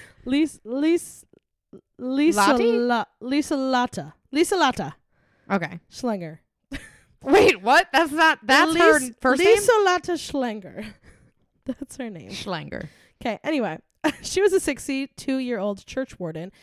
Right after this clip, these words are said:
Speaker 1: and according to Crime Magazine, Schlenger had been strangled by a wire that was taken from a bundle of flowers that were left on her coffee table.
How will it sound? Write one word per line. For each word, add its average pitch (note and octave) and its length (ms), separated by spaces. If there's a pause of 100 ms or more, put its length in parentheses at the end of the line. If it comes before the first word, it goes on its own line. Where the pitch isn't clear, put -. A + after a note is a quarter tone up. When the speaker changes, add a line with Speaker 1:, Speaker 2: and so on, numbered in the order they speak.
(320)
Speaker 1:
and A3 140
according B3 440
to A3 200
Crime G#3 340
Magazine, F#3+ 680
Schlenger E4 520
had D#4+ 200
been C#4+ 200
strangled C#4 580
by B3+ 220
a G3 180
wire F#3+ 560 (320)
that A3+ 140
was A3 160
taken B3+ 360
from A#3 200
a F#3 120
bundle G3 380
of G3 80
flowers F#3 580
that F3+ 160
were F3+ 120
left E3+ 300
on D#3+ 100
her D#3+ 100
coffee D3+ 400
table. - 480